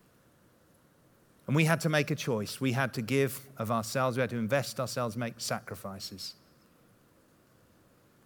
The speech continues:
A core group starts gathering. Tens, then hundreds of people start joining. And here we are today with so many of us,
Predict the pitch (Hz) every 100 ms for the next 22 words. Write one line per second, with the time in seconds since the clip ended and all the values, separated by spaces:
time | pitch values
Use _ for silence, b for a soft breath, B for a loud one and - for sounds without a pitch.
0 | _ - - 170 151 123 147 139 - 131
1 | 117 117 - 104 107 98 98 - - -
2 | b b b b b _ _ _ _ _
3 | _ _ _ _ _ _ _ _ _ _
4 | _ _ _ - 170 156 147 127 143 135
5 | 160 143 131 127 113 139 123 123 - 131
6 | 127 110 110 107 98 104 - - - -
7 | - b b b - 117 151 165 156 147
8 | 143 139 135 131 113 107 98 - B B
9 | B B B - 131 - 190 196 190 170
10 | 147 120 110 110 -